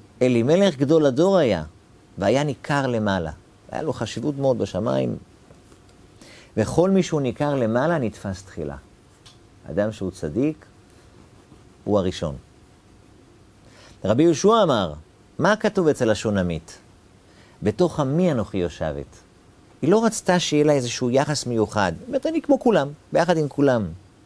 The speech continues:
מכאן שצריך להכניס ראשו לתוך רבים, ולא יהיה נרשם לבדו. מה כתיב בתחילה? "וילך איש". סתם,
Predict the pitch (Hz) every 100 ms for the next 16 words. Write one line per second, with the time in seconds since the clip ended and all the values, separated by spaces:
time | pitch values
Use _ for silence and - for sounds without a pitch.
0 | _ - - - - - - 120 113 175
1 | 190 196 180 - 147 180 - 156 131 160
2 | 180 - 156 147 - 156 147 - 135 139
3 | 135 123 135 131 104 80 - - - -
4 | - 98 117 139 156 143 127 - 123 127
5 | 117 117 101 98 82 - _ - _ _
6 | _ - - - 147 190 - 214 170 -
7 | 123 104 82 - - - 87 113 160 165
8 | 196 196 - - - - _ _ _ _
9 | _ _ _ _ _ _ - - - -
10 | - - - - - - - - - -
11 | 233 196